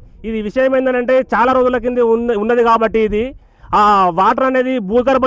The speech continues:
జలాలకు ఇనికి అది మన చుట్టుపక్కల ఉన్న గ్రామాలకు కూడా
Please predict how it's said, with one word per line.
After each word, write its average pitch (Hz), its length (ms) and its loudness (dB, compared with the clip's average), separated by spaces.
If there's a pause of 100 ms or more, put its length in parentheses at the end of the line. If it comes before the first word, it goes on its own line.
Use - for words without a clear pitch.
జలాలకు 240 400 0 (160)
ఇనికి 226 240 -2 (720)
అది 233 180 0 (260)
మన 208 120 2 (680)
చుట్టుపక్కల 269 520 0
ఉన్న 262 100 -2 (120)
గ్రామాలకు 247 480 2
కూడా 247 140 2